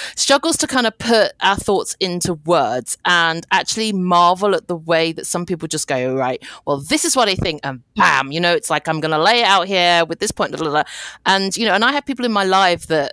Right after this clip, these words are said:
that say this to me, like, "I just can't talk like the way you do. Like, I just don't, my brain doesn't work that fast. My mouth doesn't work that fast. And I can't,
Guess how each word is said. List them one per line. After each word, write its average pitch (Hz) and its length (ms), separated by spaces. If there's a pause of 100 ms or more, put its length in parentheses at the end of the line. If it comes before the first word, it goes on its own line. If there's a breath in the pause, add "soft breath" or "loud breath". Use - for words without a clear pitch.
that 151 380
say 180 240
this 147 200
to - 100
me, 107 140
like, 147 240
"I 160 60
just - 580 (180)
can't 151 440 (340)
talk 127 320
like - 160
the 151 80
way 139 180
you 143 360
do. 190 180
Like, 214 240
I 170 80
just - 380
don't, 147 240 (240 loud breath)
my 165 100 (140)
brain 214 240
doesn't 180 240
work 151 160
that - 140
fast. 151 280
My 147 140
mouth 170 320
doesn't 180 240
work 143 140
that 143 120
fast. 147 200
And 160 60
I 156 60
can't, 151 540